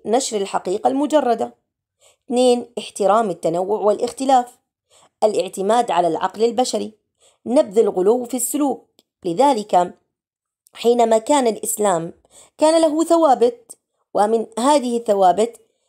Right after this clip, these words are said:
عدم اعتراضك في دينك، لك دين ولي دين، ولكن يجب علي أن أحترم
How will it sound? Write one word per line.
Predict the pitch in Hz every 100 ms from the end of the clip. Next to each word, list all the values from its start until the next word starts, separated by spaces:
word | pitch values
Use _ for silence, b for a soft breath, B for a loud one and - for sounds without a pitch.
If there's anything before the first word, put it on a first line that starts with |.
| _ _
عدم | 262 320 311 -
اعتراضك | 226 220 233 277 285 294
في | - 302
دينك، | 311 202 180 - _ _ _ _ -
لك | 233 226
دين | 190 240 294 - _ -
ولي | 240 320
دين، | 349 330 311 - _ _ _
ولكن | 185 226 226 185
يجب | 202 202 170
علي | 165 196 190 151
أن | 180 -
أحترم | - 254 202 175